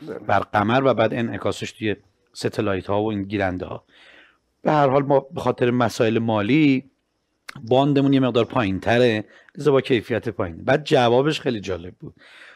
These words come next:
Speaker 2: گفت اصلاً شما هیچی نداشته باشه تصویرتون، کیفیت هم نداشته باشه، همین که لابلای شبکه ها مثلاً دارید زیارت عاشورا رو هر روز پخش می‌کنید، این کلی بر ما ارزش داره.
Speaker 1: بله.
Speaker 2: و ما با پای این برنامه ها میشینیم ولو که کیفیت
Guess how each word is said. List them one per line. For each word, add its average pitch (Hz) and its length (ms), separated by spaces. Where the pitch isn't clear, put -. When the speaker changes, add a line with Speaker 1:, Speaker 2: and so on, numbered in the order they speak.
Speaker 2:
گفت 135 180
اصلاً - 420
شما 131 400
هیچی - 340
نداشته 143 460
باشه 104 280
تصویرتون، 104 720
کیفیت 113 480
هم 123 180
نداشته 110 380
باشه، 95 340
همین 131 200
که 135 100
لابلای 113 440
شبکه 107 440
ها 110 140
مثلاً 107 400
دارید 104 380
زیارت 110 480
عاشورا 117 640
رو 135 80
هر 123 220
روز 104 300
پخش - 340
می‌کنید، 117 280
این 131 80
کلی 139 360
بر 113 160
ما 110 160
ارزش 92 360
داره. 101 280
Speaker 1:
بله. 107 240
Speaker 2:
و 110 120
ما 120 400
با 123 320
پای 131 220
این 131 160
برنامه 120 460
ها 120 140
میشینیم 131 540
ولو 135 220
که 123 140
کیفیت 113 640